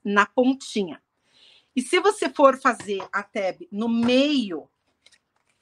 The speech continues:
você vai, daí você tem que tirar ela daqui e você vai posicionar diferente. Então, eu já vou te mostrar.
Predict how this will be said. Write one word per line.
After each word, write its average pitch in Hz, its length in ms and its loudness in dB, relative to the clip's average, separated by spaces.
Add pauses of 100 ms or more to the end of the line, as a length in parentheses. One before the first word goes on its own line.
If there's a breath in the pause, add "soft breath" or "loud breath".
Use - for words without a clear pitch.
(200)
você 202 280 -10
vai, 214 180 0
daí 214 220 0
você 220 180 -6
tem 220 160 -6
que 202 80 -12
tirar 208 500 4
ela 175 200 0
daqui 202 380 -8
e 254 40 -4
você 262 220 -6
vai 247 180 -2
posicionar 247 500 -2
diferente. 208 500 -8
Então, 190 160 -10
eu 196 40 -12
já 214 80 -4
vou 208 140 -8
te 233 80 -8
mostrar. 226 440 -6